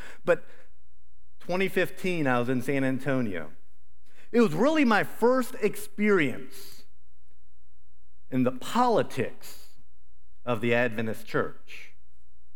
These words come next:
And I was not ready for it. You see, it began pretty cool, seeing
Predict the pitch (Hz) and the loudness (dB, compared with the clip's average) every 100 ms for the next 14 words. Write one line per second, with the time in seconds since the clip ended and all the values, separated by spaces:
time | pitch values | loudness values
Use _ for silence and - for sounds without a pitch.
0 | - - - - - - - - - - | -4 -4 -4 -4 -4 -6 -6 -6 -4 -4
1 | - 175 107 - 127 113 90 101 101 117 | -4 -4 -4 -2 0 0 -2 -2 -2 -2
2 | 104 87 82 - 92 76 - - - - | -4 -4 -4 -6 -6 -6 -4 -4 -4 -4
3 | - - - - - - - - - - | -4 -4 -4 -4 -4 -4 -4 -4 -4 -4
4 | - - - - - - - - - - | -4 -4 -4 -4 -4 -4 -4 -4 -4 -4
5 | - - - - - - - - - 147 | -4 -4 -4 -4 -4 -4 -4 -2 0 2
6 | 127 160 107 113 123 185 254 233 156 135 | 4 4 4 2 4 4 4 4 2 0
7 | - - 226 226 - 339 311 156 90 73 | 0 4 4 4 4 4 4 4 0 -4
8 | - 220 220 196 | 0 2 4 2